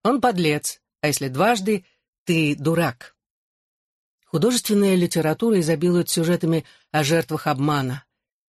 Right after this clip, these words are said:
Легенда о троянском коне, история о мальчике, который кричал «Волк», сказка о новом платье короля и даже история о Гензеле и Гретель.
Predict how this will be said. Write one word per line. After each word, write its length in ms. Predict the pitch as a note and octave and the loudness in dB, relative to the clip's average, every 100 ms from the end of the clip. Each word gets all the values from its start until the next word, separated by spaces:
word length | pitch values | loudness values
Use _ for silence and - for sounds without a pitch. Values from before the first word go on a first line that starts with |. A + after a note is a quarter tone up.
| - | -8
Легенда 420 | C#3+ D3+ G3 E3+ | -4 0 2 2
о 60 | D#3+ | 0
троянском 560 | D3 D3 C#3+ - C#3+ | 0 0 0 -2 -6
коне, 520 | - C#3+ D3+ F3+ F3 - _ _ - | -4 0 2 2 0 -2 _ _ -6
история 380 | D3+ D#3+ D#3 D3+ | -2 0 0 0
о 40 | |
мальчике, 500 | C#3 D3+ E3+ - - | 2 2 0 -2 -8
который 300 | - C#3 D#3 | -8 -2 -2
кричал 500 | D3 D3+ - D3+ C#3+ | -2 -4 -2 -2 -2
«Волк», 520 | B2 D#3+ F3 E3+ - _ _ _ _ - | 0 0 0 -2 -6 _ _ _ _ -10
сказка 460 | - F#3+ - F3+ | -2 0 0 -2
о 100 | - | -2
новом 300 | D#3+ E3+ E3 | 0 2 0
платье 340 | D3+ E3 D#3 D3 | 0 -2 0 -4
короля 520 | D#3+ D3+ D#3 G3+ G#3+ _ _ | -2 -2 0 0 -2 _ _
и 60 | F3 | -2
даже 260 | E3+ D#3+ D#3+ | 0 0 -2
история 520 | - A3 G#3 G3+ F#3 _ | 0 0 2 0 -2 _
о 120 | - D#3 | -4 -2
Гензеле 580 | C#3+ F3 D3 D#3+ D#3+ | 0 0 2 0 0
и 40 | D#3 | 0
Гретель. 540 | C#3 C#3+ B2 C#3+ C#3 | 0 -2 -4 -10 -18